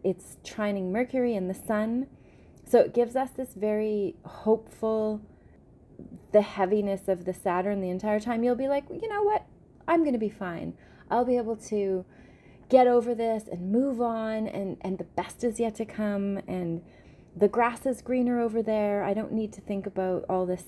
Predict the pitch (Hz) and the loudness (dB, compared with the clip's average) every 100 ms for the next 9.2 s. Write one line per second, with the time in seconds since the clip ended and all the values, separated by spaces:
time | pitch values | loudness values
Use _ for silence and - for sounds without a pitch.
0 | - 165 170 - - - - - - - | -4 -2 -2 -6 -8 -6 -6 -12 -20 -20
1 | - - 233 220 254 233 247 220 214 208 | -20 -2 0 2 0 2 2 2 -2 -4
2 | 196 175 180 202 - 190 185 185 170 170 | -4 -2 0 0 0 0 2 2 0 -6
3 | - - 180 - 175 170 - 160 175 208 | -12 -4 -2 -2 -4 -6 -4 -2 -2 -4
4 | 208 175 175 170 170 170 - 180 175 165 | -2 -4 -2 -2 -2 -6 -2 2 2 0
5 | - 180 180 170 160 - - - - - | 4 6 6 2 -2 -6 -14 -20 -20 -20
6 | - - 175 175 175 185 185 - 196 170 | -20 -4 0 0 4 4 4 -2 -4 -2
7 | 170 170 165 170 165 - 170 170 180 180 | -4 -4 -4 -2 -2 -2 -6 0 2 2
8 | 180 170 165 160 - - 180 170 170 160 | 0 -2 0 -2 -6 -10 -6 -4 -4 -4
9 | 160 | -4